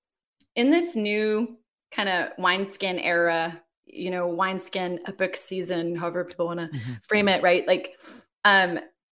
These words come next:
Speaker 1: it, it is, it is all generations together.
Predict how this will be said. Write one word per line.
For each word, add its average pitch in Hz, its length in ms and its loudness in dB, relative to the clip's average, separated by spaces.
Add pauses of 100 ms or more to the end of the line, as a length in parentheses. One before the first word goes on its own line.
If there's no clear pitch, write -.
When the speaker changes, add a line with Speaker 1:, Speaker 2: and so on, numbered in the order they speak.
(340)
Speaker 1:
it, 262 260 2
it 262 120 10
is, 240 360 8 (120)
it 262 160 4
is 240 180 8
all 208 220 4
generations 185 640 -2
together. 156 560 -4